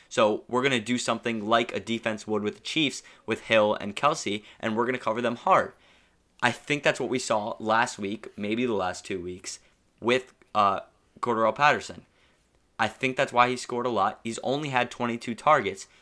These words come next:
so it really looks like defenses weren't even playing against him lately. I think now the defenses are going to know, they're gonna pick up on it, and once he actually gets a, a, an outstanding defense in his face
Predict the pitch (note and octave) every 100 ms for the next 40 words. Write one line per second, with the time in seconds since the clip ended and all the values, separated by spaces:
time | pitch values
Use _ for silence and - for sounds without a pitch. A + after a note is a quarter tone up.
0 | - B2+ - B2+ - A#2+ C#3 F#3 E3 A#2+
1 | - A#2 G#2+ B2 A#2+ B2+ A#2 G#2+ F2+ G2+
2 | C3+ D3 C#3+ C3 - D#3+ F3+ D3+ F2+ F#2
3 | - - - - D#2 - - - - _
4 | B2 A#2+ - D3+ D3 A2+ A2 B2+ G3 A3
5 | B2 C#3+ - _ _ _ - G#2+ A#2+ A#2
6 | A#2 A#2 G2+ G#2+ F#2 A2+ C#3 D3+ C#3 B2
7 | G2+ G#2+ C3+ - A2 F#2+ G#2+ C3 - D3
8 | A#2 G#2 G#2 G2 G#2 - - A2 G#2+ B2+
9 | - C3+ - B2 - - C3 A2 C3+ A#2
10 | - - _ - G#2+ - G#2 - A#2+ A2+
11 | G#2+ - - - - B2+ C#3+ C3+ B2+ A#2
12 | B2 A#2+ A#2 G#2 A2 A2 G#2+ - E3 C3
13 | B2